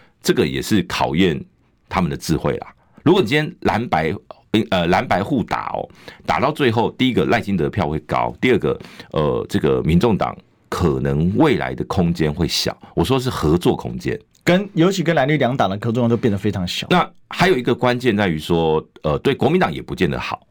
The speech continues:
Speaker 2: 嗯。
Speaker 1: 因为国民党还除了台中以外的区域立委，在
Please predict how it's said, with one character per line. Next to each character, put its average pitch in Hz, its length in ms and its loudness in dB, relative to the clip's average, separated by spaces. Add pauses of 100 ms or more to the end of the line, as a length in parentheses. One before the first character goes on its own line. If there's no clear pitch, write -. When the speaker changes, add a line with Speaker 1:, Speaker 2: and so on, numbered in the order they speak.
(120)
Speaker 2:
嗯。 131 140 0
Speaker 1:
因 143 80 4
为 156 80 2
国 120 140 4
民 151 80 -2
党 90 180 -2
还 104 200 -2
除 113 240 2
了 151 80 4
台 95 200 -2
中 123 220 -2
以 65 160 -4
外 101 180 2
的 69 100 -6
区 92 260 0
域 90 40 4
立 90 160 4
委， 65 180 0 (260)
在 147 320 0